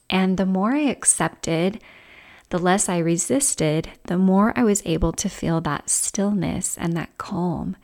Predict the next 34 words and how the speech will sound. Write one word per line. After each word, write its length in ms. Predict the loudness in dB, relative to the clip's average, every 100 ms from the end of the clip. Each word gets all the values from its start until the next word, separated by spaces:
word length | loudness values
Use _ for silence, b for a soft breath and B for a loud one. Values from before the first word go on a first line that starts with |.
| B B B B
Also, 520 | 0 2 2 2 0
I 200 | -2 -2
was 300 | 0 0 -2
feeling 380 | -2 -2 0 0
more 200 | -2 -4
faith 440 | -6 -4 -2 -2 -4
and 120 | -6 -6
hope. 580 | -4 -2 0 4 4
Those 220 | 4 -4 -4
are 80 |
things 340 | -4 -4 -4 -4
that 160 | -8
were 80 | -10
helping 460 | -8 -6 -6 -6 -8
me 280 | -8 -10 -14 B B B B -10
because 300 | -2 0 2
I've 140 | 2
always 680 | 4 4 4 0 -4 -10 -10 2
felt 260 | 4 4 2
like 360 | -2 -2 -6 -6
I 380 | -4 -2 -2 -4 B B -2
had 240 | -2 0
overwhelming 640 | -2 -2 0 0 0 0 0
emotions 680 | -2 -4 -4 -2 0 0
that 140 | 0 -2
I 80 |
couldn't 460 | -4 -6 -4 -4 -6
control, 560 | -6 -6 -2 0 2 2
and 160 | 0
so 180 | -2 -4
I 120 | -6
would 200 | -6 -6
resist 580 | -6 -6 -4 -4 -4 -6
them. 280 | -8 -6 -8